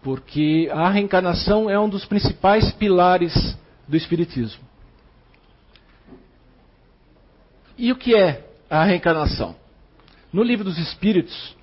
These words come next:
que Allan Kardec escreveu na segunda metade do século dezenove,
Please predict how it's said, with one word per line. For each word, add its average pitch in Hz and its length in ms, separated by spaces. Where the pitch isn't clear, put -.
que - 80
Allan 151 160
Kardec 143 460
escreveu 131 420
na 135 120
segunda 160 280
metade 143 400
do 139 60
século 135 340
dezenove, 131 520